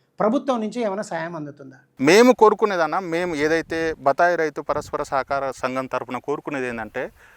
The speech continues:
Speaker 2: యూనివర్సిటీ నుంచి ఎవరెవరైతే మొక్కలు ఇచ్చినారో,
Speaker 1: మ్మ్.
Speaker 2: ఆ యూనివర్సిటీ సైంటిస్టులను ఎట్లాగా రైతు కమిషన్ పిలిపించి మాట్లాడతానని హామీ ఇచ్చింది కాబట్టికి,
Speaker 1: అవును.
Speaker 2: మా బతాయి రైతు సంఘం నుంచి మీ ప్రధాన డిమాండ్ ఏందంటే,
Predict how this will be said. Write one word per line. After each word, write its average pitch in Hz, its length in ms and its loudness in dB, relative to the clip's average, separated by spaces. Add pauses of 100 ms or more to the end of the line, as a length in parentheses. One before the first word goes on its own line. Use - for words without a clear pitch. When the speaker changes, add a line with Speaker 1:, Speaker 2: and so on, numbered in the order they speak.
(260)
Speaker 2:
యూనివర్సిటీ 185 640 -2
నుంచి 165 340 -10 (100)
ఎవరెవరైతే 147 600 -4
మొక్కలు 135 340 -4
ఇచ్చినారో, 117 420 -8 (200)
Speaker 1:
మ్మ్. 170 140 -12 (1300)
Speaker 2:
ఆ 135 60 6
యూనివర్సిటీ 147 440 2
సైంటిస్టులను 135 580 -4 (160)
ఎట్లాగా 156 460 2 (560)
రైతు 139 200 0
కమిషన్ 135 460 -4
పిలిపించి 131 340 -4
మాట్లాడతానని 123 680 -2
హామీ 135 200 -4
ఇచ్చింది 120 280 -10
కాబట్టికి, 104 480 -8
Speaker 1:
అవును. 170 200 -12 (640)
Speaker 2:
మా 165 180 6
బతాయి 185 320 4
రైతు 185 180 -2
సంఘం 165 240 -8
నుంచి 175 240 -10
మీ 175 60 -6
ప్రధాన 156 400 2
డిమాండ్ 139 380 -4
ఏందంటే, 123 440 -6